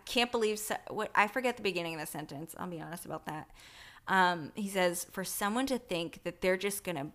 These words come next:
bully their way into my heart. Ain't that the truth?" Hey, you said it, brother. Bully their way into my heart. Jesus Christ.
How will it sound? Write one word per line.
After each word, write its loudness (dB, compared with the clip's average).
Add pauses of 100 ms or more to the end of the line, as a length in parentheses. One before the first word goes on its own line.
(140)
bully 4
their 4
way 4
into -6
my 0
heart. -2 (1160)
Ain't -2
that 2
the -10
truth?" -8 (200)
Hey, 0
you -4
said -4
it, -4
brother. -2 (1000)
Bully 0
their -6
way -10
into -12
my -10
heart. -6
Jesus -6
Christ. -10